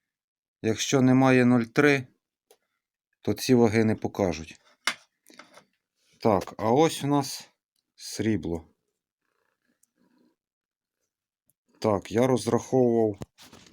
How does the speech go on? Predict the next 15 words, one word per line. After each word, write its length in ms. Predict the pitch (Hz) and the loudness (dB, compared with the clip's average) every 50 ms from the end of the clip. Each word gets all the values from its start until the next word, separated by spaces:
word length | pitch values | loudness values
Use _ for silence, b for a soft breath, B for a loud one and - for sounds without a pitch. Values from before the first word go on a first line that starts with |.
| - - _ _ _ _ _ _ _ _ _ _ _ _ _ _ _ - | -20 -20 _ _ _ _ _ _ _ _ _ _ _ _ _ _ _ -12
на 200 | - 98 104 104 | -8 -4 -4 -4
грамів 680 | 95 85 104 113 123 123 120 117 113 110 101 98 - - _ _ _ _ _ _ _ _ | -4 -2 0 2 4 4 4 4 2 0 -2 -4 -10 -20 _ _ _ _ _ _ _ _
шість-сім, 1040 | - - - - - 135 127 - - - - - - - - 147 175 185 190 185 - _ _ _ _ _ _ _ _ _ _ _ _ _ _ _ _ | -8 -6 -4 -2 2 2 2 0 0 -6 -8 -8 -6 -4 0 0 0 0 0 -2 -6 _ _ _ _ _ _ _ _ _ _ _ _ _ _ _ _
але 300 | - 104 101 104 101 104 | -8 -4 -2 -2 0 -2
бачу, 380 | 98 95 117 143 147 - 147 139 | 0 2 2 0 0 0 -4 -6
що 260 | 135 - - 120 110 | -6 -6 -4 -4 -4
вийде 320 | 101 117 127 120 107 120 | -2 0 -2 0 0 -2
більше. 480 | 117 101 104 107 95 85 - - - 92 | -4 -2 -2 -4 -4 -4 -6 -8 -6 -6
Я 120 | 92 98 | -6 -6
думаю, 340 | 98 101 117 113 113 110 104 | -4 -4 -4 -2 -2 -2 -4
грам 280 | 92 98 110 113 110 95 | -4 -4 -4 -4 -4 -4
вісім 480 | 98 113 113 - - 123 117 107 - _ _ _ _ _ _ | -2 -4 -4 -4 -2 -4 -4 -6 -6 _ _ _ _ _ _
повинно 440 | - 98 98 101 107 110 107 110 98 | -6 -4 0 0 0 0 0 -2 -4
точно 480 | - - 110 107 98 - - 107 104 | -4 -4 -4 -4 -4 -4 -6 -6 -6
бути. 400 | 98 87 95 95 - - - 80 | -6 -4 -6 -8 -8 -8 -12 -14